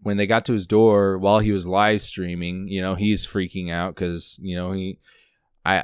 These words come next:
I, you know, obviously an African-American person in, uh, you know, in today's society, well, <laughs> today's society, that's, that's already, okay.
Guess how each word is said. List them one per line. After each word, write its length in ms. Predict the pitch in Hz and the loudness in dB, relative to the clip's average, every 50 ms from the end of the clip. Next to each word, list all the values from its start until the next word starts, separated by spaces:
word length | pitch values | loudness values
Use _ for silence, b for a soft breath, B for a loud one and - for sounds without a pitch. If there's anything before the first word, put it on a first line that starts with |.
| - 92 90 | 0 -4 -4
I, 40 | - - | -4 -2
you 160 | 110 113 104 | 0 0 2
know, 160 | 101 98 104 | 4 4 6
obviously 580 | 104 107 117 113 110 104 92 - 113 104 101 101 | 6 6 6 6 4 2 2 4 4 4 4 6
an 60 | 101 | 4
African-American 760 | 101 101 98 - 101 - 101 98 98 98 95 95 92 98 92 | 4 2 2 0 -2 -4 -4 -2 -2 -2 -2 -4 -4 -4 -2
person 420 | 87 107 98 95 92 - - 95 95 | -2 -2 -2 -2 -6 -8 -10 -10 -10
in, 300 | 92 90 92 92 87 - | -8 -8 -10 -10 -12 -10
uh, 300 | - 90 90 90 82 - - | -10 -8 -8 -8 -10 -10 -10
you 160 | 98 95 92 | -8 -6 -6
know, 220 | 90 90 90 98 | -4 -4 -4 -4
in 280 | 101 - 104 104 101 92 | -4 -2 -2 -2 -2 0
today's 480 | - - 101 110 113 113 117 110 - | 0 0 2 4 6 6 4 4 2
society, 560 | - 110 - 117 110 107 107 107 104 104 107 - - | -2 -6 -2 0 2 2 2 2 2 0 -2 -4 -8
well, 220 | 92 92 78 - - | -12 -12 -12 -10 -10
<laughs> 840 | - 95 - - 92 - - - _ _ _ _ _ _ _ _ | -6 -6 -4 -4 -6 -10 -10 -14 _ _ _ _ _ _ _ _
today's 440 | - 101 87 80 85 85 87 85 - - | -8 -6 -6 -6 -6 -8 -8 -8 -8 -10
society, 400 | 80 - - 78 78 78 73 95 | -12 -12 -12 -12 -10 -8 -2 2
that's, 200 | 127 156 - 139 | 2 2 2 0
that's 340 | 110 92 90 98 90 - | -4 -2 -2 -4 -4 -6
already, 260 | 92 85 78 67 - - | -10 -10 -10 -12 -12 -12
okay. 300 | 78 78 - - - | -14 -12 -12 -14 -16